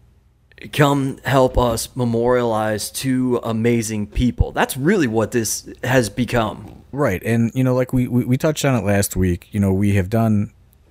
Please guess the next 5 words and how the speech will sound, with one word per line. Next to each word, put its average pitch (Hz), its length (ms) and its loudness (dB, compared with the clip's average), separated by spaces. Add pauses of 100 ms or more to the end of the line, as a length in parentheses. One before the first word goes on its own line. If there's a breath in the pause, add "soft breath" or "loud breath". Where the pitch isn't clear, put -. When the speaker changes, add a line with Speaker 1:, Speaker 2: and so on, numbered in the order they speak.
(360)
Speaker 2:
incarnations 98 760 0
of 80 100 0
a 80 60 -6
Chandler 92 540 0 (420)
memorial. 92 640 2